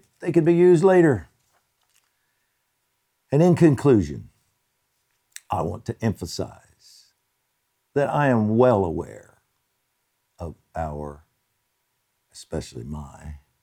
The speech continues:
humanness. We all know in part and prophesy in part. None of us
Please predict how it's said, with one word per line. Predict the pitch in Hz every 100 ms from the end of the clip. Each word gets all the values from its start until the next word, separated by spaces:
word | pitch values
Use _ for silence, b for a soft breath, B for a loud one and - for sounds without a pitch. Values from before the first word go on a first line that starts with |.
| _ _ -
humanness. | 151 147 90 - 110 - - - - _ _ _ _ _ _ _ _ _ -
We | 175
all | 196 139 98 73 76 85
know | 92 87 90
in | 120
part | - - - 104 _ - - _ _ _ _ _ _ _
and | 151
prophesy | - 202 - 95 - - - 67 - _ -
in | 76
part. | 73 - 62 _ _ - _ _ _ _ _ _ _ _ _ _ -
None | 156 143
of | 117 80
us | 69 - - - - _